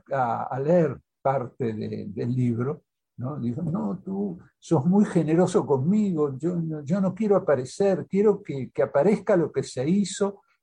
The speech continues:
eh, que no fue solo obra mía, sino de muchos compañeros que, que trabajaron conmigo".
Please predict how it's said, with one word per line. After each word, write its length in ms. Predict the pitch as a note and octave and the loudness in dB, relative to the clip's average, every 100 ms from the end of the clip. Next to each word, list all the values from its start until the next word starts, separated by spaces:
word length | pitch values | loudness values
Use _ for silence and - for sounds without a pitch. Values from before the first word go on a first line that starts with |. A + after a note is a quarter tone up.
| _ | _
eh, 320 | C#3 C3+ C3 | -8 -6 -6
que 160 | - C#3 | -8 0
no 200 | F#3 F#3 | 2 2
fue 200 | - F3 | 2 0
solo 380 | - F#3 E3+ D#3 | 2 2 6 4
obra 220 | C#3 B2 | 2 0
mía, 480 | D3+ G#3 G3 D3 B2 | 2 2 2 -2 -4
sino 560 | - B2+ B2+ A2+ A2 _ _ _ | -8 -8 -4 -4 -6 _ _ _
de 160 | C3 | -4
muchos 360 | C#3+ F3 F3 - | 2 4 4 0
compañeros 1000 | - B2 A#2 C3 D3+ G3 G3 E3 B2 - | 2 0 0 -2 2 4 4 4 2 -4
que, 260 | B2 A2 - | -8 -8 -8
que 120 | A#2+ | -10
trabajaron 720 | - A2+ A2+ - D#3+ D3+ B2+ | -2 0 0 2 2 2 0
conmigo". 560 | B2+ A#2 A#2 A2+ G2 | -4 -6 -4 -6 -6